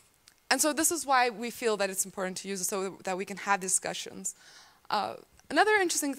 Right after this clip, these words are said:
a final interesting thing from Indonesia was that we also found an online translator to be blocked. And we also found the same online translator, as long, along with others, to be blocked in Iran as well. Um,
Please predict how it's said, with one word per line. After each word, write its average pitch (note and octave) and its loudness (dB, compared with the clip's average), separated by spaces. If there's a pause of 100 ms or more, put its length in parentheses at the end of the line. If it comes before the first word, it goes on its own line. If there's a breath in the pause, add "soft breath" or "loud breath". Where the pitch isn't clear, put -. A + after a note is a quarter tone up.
a A#3 2
final F4 4
interesting A#3+ -4
thing A#3 -4
from G#3+ -4
Indonesia G3 -2
was G3+ 0
that A3+ 4
we B3 0
also D#4+ 0
found A3 2
an G#3+ -2
online A#3 4
translator F#3+ -2
to - -10
be - -10
blocked. - -10 (480 loud breath)
And G#3+ 6
we A3+ 2
also C#4 6
found G#3+ 4
the G3 2
same A#3 4
online G3+ 0
translator, F3+ 0
as F#3+ -4
long, F#3+ -2 (100)
along F#3+ 2
with F#3+ -6
others, F3 4
to G3 -2
be F#3 2
blocked E3 4
in F3+ -2
Iran E3+ 2
as - -2
well. F3+ 0 (960 soft breath)
Um, G3 -2